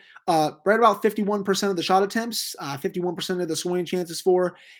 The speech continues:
They lost the, the battle in high danger. Um, they had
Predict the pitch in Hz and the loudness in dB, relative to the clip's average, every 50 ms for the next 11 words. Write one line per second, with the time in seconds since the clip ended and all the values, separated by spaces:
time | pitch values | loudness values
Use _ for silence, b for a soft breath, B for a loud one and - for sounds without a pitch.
0 | B B 156 156 156 170 175 185 190 - - - 196 175 175 175 170 160 160 165 | B B 2 4 4 4 2 2 0 -2 -2 -4 -2 2 2 2 2 2 0 0
1 | 170 165 170 175 175 175 170 165 - 175 170 170 160 143 170 175 180 180 156 165 | 2 2 2 2 2 0 -2 -4 -4 -4 -2 -2 0 0 0 0 0 -2 0 2
2 | 180 180 180 180 180 175 175 b b b b b b - 156 151 143 139 135 127 | 2 4 4 2 2 0 -4 b b b b b b -6 -4 -2 -2 -2 -2 -4
3 | 131 131 _ _ - 156 156 156 147 147 160 156 156 151 151 151 147 147 147 147 | -6 -8 _ _ -4 -2 0 0 0 0 0 0 2 2 0 0 0 -2 -2 -2
4 | 143 139 139 | -4 -6 -8